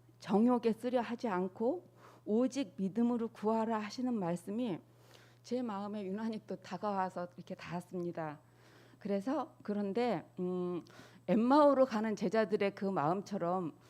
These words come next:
마음이 뜨거워지는 듯해서 제가 이렇게 가슴을 좀 쓸어서 정리를 하고 그 정직한 마음으로 그 교재 빈칸에 저의 간절한 기도들을 빼곡히 가득 적-, 적었습니다.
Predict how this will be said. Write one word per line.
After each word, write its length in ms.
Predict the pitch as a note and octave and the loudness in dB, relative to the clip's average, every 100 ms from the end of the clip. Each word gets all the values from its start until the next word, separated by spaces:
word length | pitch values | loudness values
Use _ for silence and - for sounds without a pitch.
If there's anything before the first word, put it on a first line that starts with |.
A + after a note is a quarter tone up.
| - | -12
마음이 400 | - F3 G#3 G#3 - | -4 -2 -2 -4 -4
뜨거워지는 680 | C4 F4+ G#4 F4+ C4+ A#3 G3 | -2 2 2 2 0 -2 -2
듯해서 680 | G3 - F#3 A3 A#3 F#3 C3+ - - - | -6 -4 -4 0 0 0 -4 -14 -20 -16
제가 300 | - F#3+ G3 | -8 -4 -2
이렇게 180 | E3 F3+ | -4 -8
가슴을 480 | - F3+ - G3 F3 | -12 -12 -6 -4 -4
좀 140 | E3 E3+ | -6 -10
쓸어서 640 | - A#3+ A3+ G#3+ E3 D3+ - - - - | -6 -4 -4 -2 -2 -4 -10 -20 -20 -12
정리를 400 | F3+ F#3+ F#3+ F#3+ | -6 -4 -2 -2
하고 500 | A3+ G#3+ A3 E3+ - - _ - | -4 -2 0 0 -4 -18 _ -16
그 140 | - D#3 | -10 -8
정직한 560 | - F#3 F#3+ - A#3 | -4 -4 -4 -4 -2
마음으로 640 | G#3+ E3 F3 F3 F3+ B3 E4+ - - - _ | 0 0 0 0 0 0 -2 -12 -20 -20 _
그 260 | - E3 D3+ - | -10 -8 -8 -4
교재 320 | G3 G3+ G3 | -4 -2 -4
빈칸에 800 | - G3 G3+ G3+ F#3+ A3+ F#3+ D3+ - - - - - | -4 -6 -6 -6 -6 -6 -6 -8 -14 -20 -20 -20 -10
저의 320 | F#3+ A3 A#3 | -4 -4 -4
간절한 800 | - - - A#3 A3 A#3+ A#3 G#3+ | -8 -14 -8 -6 -4 -2 -4 -4
기도들을 760 | - G#3 G#3+ F#3+ A3+ A3+ D3+ - - - - - - _ - | -6 -4 -2 0 0 -2 -4 -14 -20 -20 -20 -20 -20 _ -8
빼곡히 720 | G#3+ D#4 C3 - - A3+ D#3+ - _ - | -6 -6 -10 -14 -8 -6 -6 -14 _ -20
가득 420 | - C#4+ E4+ - | -16 -12 -12 -12
적-, 400 | - G3 G#3 - | -8 -6 -6 -10
적었습니다. 1040 | - F#3 A#3 A#3+ A3+ F#3 E3 D#3+ E3+ D#3+ | -8 -4 -4 -4 -6 -6 -4 -2 -4 -6